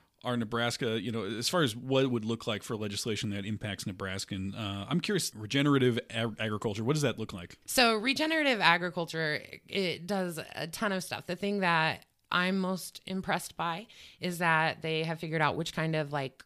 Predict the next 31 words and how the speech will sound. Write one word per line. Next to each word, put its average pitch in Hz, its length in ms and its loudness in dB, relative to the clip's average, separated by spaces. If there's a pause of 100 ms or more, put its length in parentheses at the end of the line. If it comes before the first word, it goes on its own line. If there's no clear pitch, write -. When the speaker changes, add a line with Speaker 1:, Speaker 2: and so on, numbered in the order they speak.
Speaker 2:
crops - 480 -6
and 156 160 -6
which 143 140 -8
kind 143 180 -6
of 139 100 -12
plants 156 400 -6
you 147 60 -10
can 143 160 -8
plant 135 240 -8
into 139 180 -8
the 135 80 -6
ground 131 400 -4 (300)
that 143 100 -6
will 147 140 -6
pull 143 400 -4
carbon 139 440 -6
out 135 240 -4
of 143 100 -12
the 151 60 -12
ground 117 300 -8
effectively. 117 600 -10
It - 120 -8
helps - 220 -12
protect 135 340 -10
our 135 100 -6
topsoil, 127 720 -8
helps 120 220 -12
protect 131 320 -10
our 123 80 -6
groundwater, 117 600 -6 (480)
um, 139 460 -2